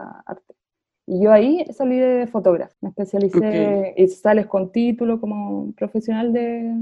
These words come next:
Speaker 1: fotógrafo.
Speaker 2: Pero eso fue antes de entrar a la universidad.
Speaker 1: Sí, antes.
Speaker 2: Como la pre-, bueno, en México le llamamos preparatoria, que es como lo que es de los quince a los dieciocho años.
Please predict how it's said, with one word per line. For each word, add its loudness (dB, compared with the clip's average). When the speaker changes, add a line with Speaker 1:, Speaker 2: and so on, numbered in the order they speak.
Speaker 1:
fotógrafo. -4
Speaker 2:
Pero 4
eso 6
fue 0
antes 12
de 12
entrar 10
a 12
la 12
universidad. 8
Speaker 1:
Sí, 2
antes. 0
Speaker 2:
Como 10
la 10
pre-, -2
bueno, 12
en 12
México 10
le 8
llamamos 10
preparatoria, -2
que -4
es -2
como 8
lo 10
que -2
es -2
de -4
los -4
quince 8
a 0
los 2
dieciocho -2
años. 0